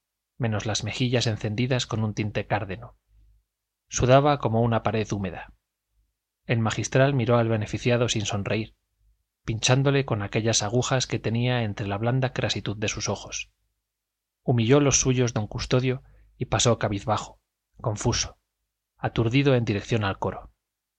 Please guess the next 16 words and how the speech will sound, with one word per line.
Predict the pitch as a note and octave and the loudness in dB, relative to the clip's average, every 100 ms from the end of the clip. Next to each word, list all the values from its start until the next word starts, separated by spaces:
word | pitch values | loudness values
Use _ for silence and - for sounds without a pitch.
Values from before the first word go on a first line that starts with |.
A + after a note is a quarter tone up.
| _ _ _ _ | _ _ _ _
Era | - D#3 D3+ | 2 4 4
gruesecillo, | C3+ A2+ - - A2 F#2 - _ _ _ _ _ | 4 0 0 -2 -6 -6 -14 _ _ _ _ _
adamado. | - A#2 A2 A#2+ G2+ - _ _ _ _ _ _ - | -4 -2 2 0 0 -12 _ _ _ _ _ _ -4
Tenía | A#2 C#3 C#3+ C#3+ | 2 4 2 2
aires | B2+ B2+ A#2 | 2 2 0
de | A2 | 0
comisionista | A2 A2 A2+ A#2 - A2+ | 0 0 0 0 -2 -2
francés | A2 G2 B2+ A#2+ - | -4 -4 -2 -2 -4
vestido | D3 A2+ - C#3 C3+ B2 | -4 -6 -2 0 0 0
con | A2 G2+ | 0 -2
traje | A#2 - A2 | -2 -2 -4
talar | G#2+ A2+ A2 - - - | 0 0 0 -8 -20 -8
muy | C3+ C3+ | 2 2
pulcro | C#3 B2 - A2 | 4 2 4 2
y | G2+ | 2
elegante. | F#2+ F#2 F#2 - - | -2 -4 -8 -12 -20